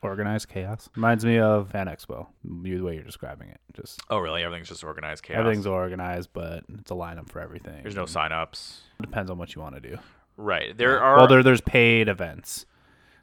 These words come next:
Speaker 1: at Fan Expo.
Speaker 2: Okay.
Speaker 1: So you pay
Speaker 2: S-
Speaker 1: for those, and tho-, those you line up for and all that
Speaker 2: So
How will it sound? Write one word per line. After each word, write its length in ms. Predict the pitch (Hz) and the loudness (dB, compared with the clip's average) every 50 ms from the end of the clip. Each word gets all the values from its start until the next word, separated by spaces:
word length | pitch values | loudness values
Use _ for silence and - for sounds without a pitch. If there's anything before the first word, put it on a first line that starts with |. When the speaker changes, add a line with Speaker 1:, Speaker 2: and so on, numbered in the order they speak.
| _ _ - - - | _ _ -16 -8 -4
Speaker 1:
at 300 | 101 92 87 85 - - _ _ _ | -4 -4 -4 -4 -8 -10 _ _ _
Fan 180 | - - 80 73 | -14 -12 -12 -12
Expo. 540 | 71 85 - - - - 64 58 62 - - | -14 -16 -18 -18 -16 -16 -14 -14 -14 -10 -8
Speaker 2:
Okay. 200 | 98 95 - - | -8 -8 -6 -6
Speaker 1:
So 80 | 95 92 | -6 -6
you 180 | 92 90 90 | -6 -6 -8
pay 140 | 90 - 101 | -8 -8 -8
Speaker 2:
S- 80 | 95 - | -8 -6
Speaker 1:
for 60 | 98 | -8
those, 180 | 90 87 85 - | -8 -8 -8 -10
and 120 | 87 87 | -12 -12
tho-, 160 | 87 87 87 - 87 | -10 -10 -10 -12 -10
those 280 | 92 95 90 90 90 | -10 -10 -8 -8 -8
you 80 | 95 92 | -10 -10
line 200 | 85 85 85 82 | -10 -12 -12 -12
up 100 | 82 82 | -14 -16
for 280 | - - - 85 - - | -16 -14 -14 -14 -14 -14
and 100 | - 151 | -16 -16
all 100 | - 143 | -16 -16
that 60 | - | -14
Speaker 2:
So 40 | - | -8